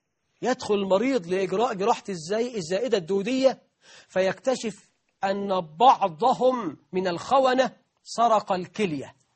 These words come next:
والله أعرف امرأة، أعرفها، أنا أعرفها، شعرت بوجع فذهب بها إلى المشفى،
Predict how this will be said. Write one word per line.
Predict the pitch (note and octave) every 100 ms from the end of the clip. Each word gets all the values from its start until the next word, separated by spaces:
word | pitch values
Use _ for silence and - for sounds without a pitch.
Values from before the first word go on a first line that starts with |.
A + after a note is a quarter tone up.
| _ _ _ _ _
والله | F3+ G3+
أعرف | A#3 F#3+ F3
امرأة، | E3+ D#3+ - _ E3
أعرفها، | G3 G#3+ D#3+ D3 G#3
أنا | F3+
أعرفها، | C#3+ F#3+ - A2 G2 _ _ _ _ _ _ _ _ _ _ _ _ _ _ _ _ _
شعرت | - A#3+ B3 G3+
بوجع | G#3 A#3 G3+ C#3+ - _ -
فذهب | F3+ E3+ A#3+ A3 G3+ G3
بها | A3 G3+
إلى | G3
المشفى، | F#3+ G#3+ G#3 - F3+